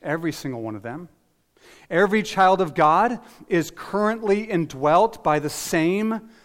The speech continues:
spirit of adoption.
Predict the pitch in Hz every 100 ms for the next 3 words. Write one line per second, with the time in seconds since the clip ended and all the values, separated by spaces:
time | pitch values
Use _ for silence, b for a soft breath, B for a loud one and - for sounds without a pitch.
0 | B - - - - 160 185 214 - -
1 | - 156 131 123 131 151 - 220 226 226
2 | -